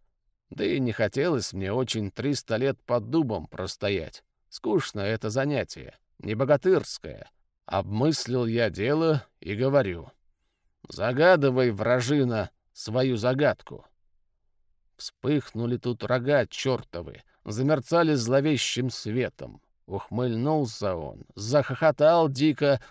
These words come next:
да так громко, что эхо по всему лесу разнеслось, и в круг поляны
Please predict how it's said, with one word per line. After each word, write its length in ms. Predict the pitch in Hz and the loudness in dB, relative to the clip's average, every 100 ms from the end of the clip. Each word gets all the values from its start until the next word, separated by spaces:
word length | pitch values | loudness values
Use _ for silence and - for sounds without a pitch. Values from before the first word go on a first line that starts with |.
| - | -2
да 180 | 123 117 | 2 2
так 340 | 165 156 110 | 6 4 4
громко, 760 | 110 110 139 190 180 131 123 110 | -4 0 4 4 4 0 0 0
что 340 | - 117 117 - | -2 -4 -4 0
эхо 420 | 156 156 - 120 | 4 4 4 -2
по 180 | 113 117 | -2 -4
всему 380 | - 131 147 139 | -2 0 2 2
лесу 380 | 139 139 - 120 | 2 0 0 -2
разнеслось, 880 | 127 101 117 110 - 160 180 - - _ _ - | -2 -2 -4 -4 -2 2 2 0 -8 _ _ -6
и 140 | 135 | -4
в 120 | 131 | -4
круг 340 | - 120 160 - | -4 -2 -2 0
поляны 600 | 123 123 151 151 147 113 | 2 6 6 6 4 0